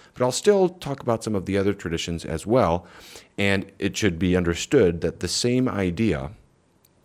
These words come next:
is expressed with minor variation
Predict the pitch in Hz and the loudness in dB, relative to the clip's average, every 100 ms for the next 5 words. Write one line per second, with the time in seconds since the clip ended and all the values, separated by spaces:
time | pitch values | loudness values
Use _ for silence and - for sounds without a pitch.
0 | - 101 101 101 - 101 87 - 87 87 | -8 -4 -2 -4 2 2 2 -2 -4 -2
1 | 87 95 110 113 98 98 95 92 90 - | 0 0 2 0 2 0 2 2 0 -4
2 | - | -10